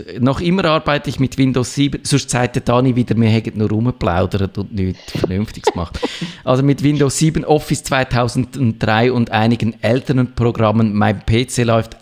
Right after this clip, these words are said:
Speaker 1: einwandfrei, ich möchte nichts ändern. Der Zeitpunkt naht,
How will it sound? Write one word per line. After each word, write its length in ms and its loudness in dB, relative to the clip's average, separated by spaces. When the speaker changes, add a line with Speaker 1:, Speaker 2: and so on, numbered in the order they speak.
Speaker 1:
einwandfrei, 920 0
ich 160 -12
möchte 340 -2
nichts 320 -2
ändern. 500 0
Der 140 0
Zeitpunkt 580 0
naht, 640 2